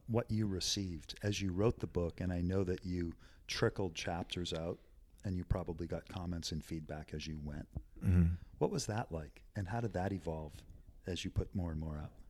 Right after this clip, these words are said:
Speaker 1: Like, were you really thirsty, "I wanna hear something"? Were you dispassionate about it? Did it affect the next writings?
Speaker 2: Mm. Yeah, there's a lot there. It's kinda all part of the process of, um,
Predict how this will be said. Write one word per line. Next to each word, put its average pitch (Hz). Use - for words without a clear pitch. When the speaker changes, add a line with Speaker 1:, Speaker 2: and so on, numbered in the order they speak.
Speaker 1:
Like, 98
were 98
you 82
really 92
thirsty, 95
"I 87
wanna 85
hear 107
something"? 101
Were 90
you 87
dispassionate 98
about 92
it? 92
Did 90
it 80
affect -
the 101
next 87
writings? 87
Speaker 2:
Mm. 117
Yeah, 170
there's 151
a 143
lot 139
there. 127
It's 127
kinda 123
all 110
part 110
of 107
the 98
process 107
of, 98
um, 95